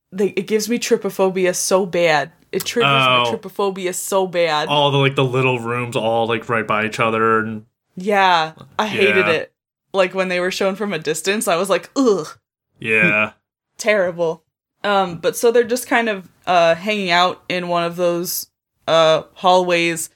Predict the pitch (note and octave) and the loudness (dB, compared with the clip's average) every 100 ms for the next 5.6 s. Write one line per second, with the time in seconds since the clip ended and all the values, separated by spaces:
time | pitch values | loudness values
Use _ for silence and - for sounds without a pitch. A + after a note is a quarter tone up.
0 | _ - - F3+ F3 F#3+ F#3+ F#3 F3 E3+ | _ -20 -10 -8 0 2 4 2 0 0
1 | D3+ D#3+ - F3+ F#3+ F#3+ - G#3+ F#3 F3 | -2 -8 -8 -2 -2 -2 -4 -4 -2 -2
2 | F#3 F3+ F3+ E3 D#3 F3+ F3 - D#3+ E3+ | 0 0 0 -6 -2 -2 -2 -4 -8 -4
3 | - E3 D#3 D#3+ F3+ F3 E3 D#3 D#3+ F#3 | -2 -2 -2 0 2 2 -2 -4 -2 2
4 | E3 E3+ D#3+ - F#3+ F#3 F3+ E3 G3 F3 | 2 2 -2 -2 -2 -2 -4 -4 0 0
5 | E3+ - G3 E3+ E3+ | -2 -4 -4 -4 -6